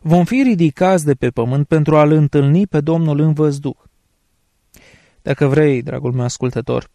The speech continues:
poți să spui că tu crezi în harpazo, acesta fiind cuvântul grec în original și care înseamnă răpire sau prindere sau ridicare,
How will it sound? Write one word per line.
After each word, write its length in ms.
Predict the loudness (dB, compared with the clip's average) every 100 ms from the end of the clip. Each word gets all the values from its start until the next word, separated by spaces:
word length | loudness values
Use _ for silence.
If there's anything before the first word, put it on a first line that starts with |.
| _
poți 260 | -4 -4 -4
să 80 | -8
spui 420 | -6 -2 0 0
că 140 | -4
tu 100 | -8
crezi 320 | -4 -2 -2
în 220 | -2 -4 -6
harpazo, 640 | -4 -4 -2 -4 -4 -4
acesta 380 | -4 -6 -6 -6
fiind 260 | -2 -2
cuvântul 720 | -2 -2 0 2 2 2 -4
grec 220 | -4 -4 -2
în 100 | -2
original 560 | -2 -2 0 0 0 -4 -20 -16
și 140 | -6
care 180 | 0 0
înseamnă 540 | 0 0 0 0 -4 -8 _
răpire 540 | -6 -6 -6 -8 -8 -12 _
sau 220 | -12 -10 -6
prindere 480 | -4 -4 -6 -10 _ _
sau 280 | -6 0 2
ridicare, 580 | 2 0 -2 -4 -6